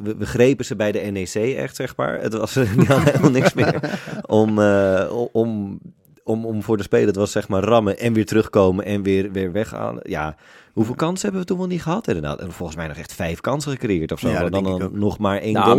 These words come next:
Speaker 3: meer,
Speaker 1: uitkwam.
Speaker 3: m-, meer, maar,
Speaker 2: Ja.
Speaker 3: eh, ja, die, die goal is natuurlijk schitterend. En we, en we gaan zo meteen al die spelers af. Maar
Speaker 1: Nee.
Speaker 3: het is misschien helemaal niet zo'n toeval dat Feyenoord, eh,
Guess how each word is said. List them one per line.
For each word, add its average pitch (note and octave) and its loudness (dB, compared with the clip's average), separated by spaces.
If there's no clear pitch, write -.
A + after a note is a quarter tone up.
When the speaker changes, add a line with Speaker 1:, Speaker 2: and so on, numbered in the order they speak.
Speaker 3:
meer, A2 4
Speaker 1:
uitkwam. D#2 -4
Speaker 3:
m-, G2 -8
meer, A#2+ 0
maar, A2+ 2
Speaker 2:
Ja. G#2+ 2
Speaker 3:
eh, F#2+ 0
ja, F#2 0
die, B2 -6
die A#2 -6
goal C#3 6
is C3 0
natuurlijk B2+ -6
schitterend. A2 -2
En A2 -6
we, A#2 -6
en C3+ -8
we A2+ -8
gaan C3 0
zo D3+ 8
meteen D3 2
al C3+ 6
die B2 2
spelers D3 6
af. - -6
Maar C#3+ 0
Speaker 1:
Nee. D#3+ 0
Speaker 3:
het D#3+ -4
is D3 -2
misschien D3 -2
helemaal E3 2
niet D3 -4
zo'n B2+ 2
toeval A#2 4
dat B2+ -2
Feyenoord, C3 0
eh, A#2+ -12